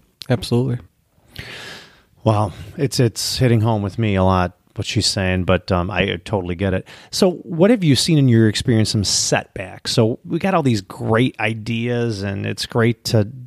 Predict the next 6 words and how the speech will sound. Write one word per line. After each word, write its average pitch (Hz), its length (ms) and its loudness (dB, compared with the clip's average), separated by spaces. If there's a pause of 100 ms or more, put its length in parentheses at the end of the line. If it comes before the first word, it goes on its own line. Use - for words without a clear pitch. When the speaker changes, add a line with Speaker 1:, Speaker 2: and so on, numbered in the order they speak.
(120)
Speaker 2:
delegate 107 760 2
and 120 400 -4
great 120 420 -2
culture, 107 1000 2
and 104 360 -2 (640)
what 120 540 0